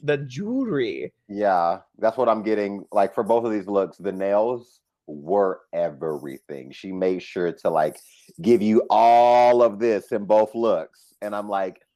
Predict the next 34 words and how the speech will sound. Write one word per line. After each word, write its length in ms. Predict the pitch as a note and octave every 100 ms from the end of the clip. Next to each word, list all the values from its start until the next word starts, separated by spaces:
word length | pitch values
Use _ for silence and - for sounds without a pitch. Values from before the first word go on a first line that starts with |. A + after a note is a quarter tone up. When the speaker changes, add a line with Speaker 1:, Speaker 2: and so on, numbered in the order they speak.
| _ _ F2+
Speaker 2:
"Great." 440 | G2+ A#2+ F2+ C#2+ _ _ _ _
I 120 | F#2+
can 160 | G#2 G#2
tell 280 | - A#2 A2
that 240 | G#2+ -
you 200 | A#2 G#2 -
put 300 | A2+ G#2+ -
time 240 | - G2 G2+
and 80 | F#2
effort 320 | A2 G#2 F#2
into, 280 | F2 - F2+
like, 260 | E2 D#2+
getting 280 | D#2 F#2 F#2
your 100 | F2
nails 460 | F2 F#2 G#2+ G2+ -
together, 640 | F#2+ E2 F#2 G#2 D2+ D2 E2 _ _ _ _ _
but, 200 | F#2+ G2+
like, 440 | F#2+ F2+ F2+ F2+ - _ _ _ _ _ _ _ _ _ _
you 140 | G#2+
didn't 140 | A#2 A#2+
even 160 | G#2+
steam 320 | F#2 - G#2+ G2+
your 180 | F2
other 180 | F2+ E2+
look, 280 | C#2+ D#2 F2 _ _ _ -
so 600 | G2+ F2 D#2+ D#2 D2 - F#2
how 120 | F#2
can 120 | G2
I 60 | E2+
take 120 | -
Speaker 1:
Right. 180 | - -
Speaker 2:
this 100 | - _
seriously? 640 | C#3 E2+ - C2+ G1+ B1 F#2 G#2 _ _ _ _ _ _ _ _
Speaker 1:
Right. 360 | C3+ G#2+ F2+